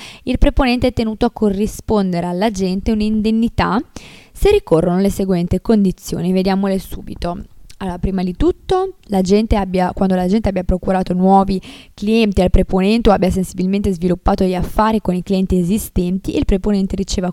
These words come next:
ancora sostanziali vantaggi, ehm, derivati dagli affari con tali clienti.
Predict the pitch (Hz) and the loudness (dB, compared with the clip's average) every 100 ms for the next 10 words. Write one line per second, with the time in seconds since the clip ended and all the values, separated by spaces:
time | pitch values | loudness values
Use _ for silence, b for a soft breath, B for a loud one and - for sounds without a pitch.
0 | - - 202 208 190 175 B B - - | -8 -6 -2 0 -2 -4 B B -6 -4
1 | 233 226 208 - 196 180 175 175 180 208 | 0 0 0 0 0 2 0 -2 0 0
2 | 208 208 185 175 160 170 190 - 180 175 | 0 0 0 -2 -2 2 2 2 -2 -2
3 | 175 202 214 180 180 - 175 180 - 175 | 0 0 2 0 -2 -2 -2 -2 0 -2
4 | 175 - 180 180 180 180 175 - 180 170 | -2 -2 -2 0 0 0 -2 -4 -2 0
5 | 165 165 160 170 170 | 0 -4 -4 -4 -4